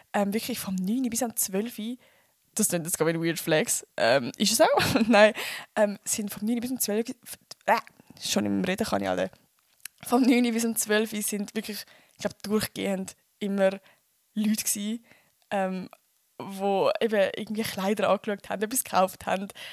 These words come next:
mit mir geredet haben, Bilder gemacht haben. Also es war richtig, richtig cool gewesen. Und ich hätte nicht gedacht, dass so viele Leute kommen. Also das war echt crazy gewesen.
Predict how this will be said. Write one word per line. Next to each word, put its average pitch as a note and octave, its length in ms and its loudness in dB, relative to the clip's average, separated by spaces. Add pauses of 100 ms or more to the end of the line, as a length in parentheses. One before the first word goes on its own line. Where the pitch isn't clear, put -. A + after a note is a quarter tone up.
(300)
mit G#3 100 -10
mir D4+ 240 4
geredet A#3+ 340 4
haben, B3+ 180 4
Bilder A#3 240 -4
gemacht A#3 280 -2
haben. A3+ 120 4
Also A3 160 4
es - 180 0
war A3+ 80 2
richtig, C#4 600 2
richtig C#4 380 -6
cool C4 140 6
gewesen. B3 180 0
Und A3 60 2
ich A#3 120 -4
hätte A3+ 260 -4
nicht A3+ 280 2
gedacht, G#3+ 340 -2
dass A3+ 200 -4
so G#3 120 -4
viele G#3 240 -8
Leute A3+ 160 -8
kommen. G#3 240 -2 (500)
Also G#3+ 180 4
das G#3 140 2
war - 100 -4
echt - 140 -6
crazy A3 360 -2
gewesen. B3 300 -2